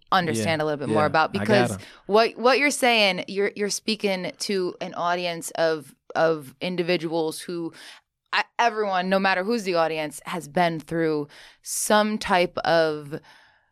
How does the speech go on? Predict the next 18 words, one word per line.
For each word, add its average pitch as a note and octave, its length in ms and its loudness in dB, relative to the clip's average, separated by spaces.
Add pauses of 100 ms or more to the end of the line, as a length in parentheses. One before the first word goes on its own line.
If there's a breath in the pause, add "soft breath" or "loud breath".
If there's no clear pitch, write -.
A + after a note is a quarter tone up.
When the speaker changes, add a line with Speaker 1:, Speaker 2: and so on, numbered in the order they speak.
(120)
Speaker 1:
situation F#3 1200 2
similar, D#3 640 0
maybe G3+ 340 0
not C4+ 180 4
on C#4 200 4
the, B3 160 -4
that A3 260 0
same A3+ 300 2
side, G3 540 2
maybe A3+ 300 4
on G#3 160 4
the F3 120 0
other F#3+ 240 2
side, E3 480 -2
but, F3 260 2
you G3+ 120 -4
know, E3+ 200 0
that, E3 320 0